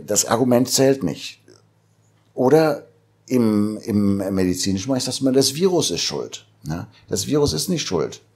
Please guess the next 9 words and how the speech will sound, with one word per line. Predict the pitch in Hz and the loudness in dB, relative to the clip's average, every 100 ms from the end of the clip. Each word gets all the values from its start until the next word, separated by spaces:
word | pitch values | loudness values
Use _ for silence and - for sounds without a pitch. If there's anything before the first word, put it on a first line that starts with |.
| _ _ _ _ | _ _ _ _
Du | 139 165 | -2 -2
bist | 160 151 - | 0 -4 -2
schwach | - 110 135 - | -4 0 -2 -2
und | 110 | -4
bist | 107 120 - | -4 -4 -4
angreifbar | 135 123 92 - 71 | -4 -2 -2 -2 -6
für | 73 - 71 | -6 -10 -10
das | 73 - | -8 -8
Virus, | 71 67 62 - - | -12 -12 -12 -12 -12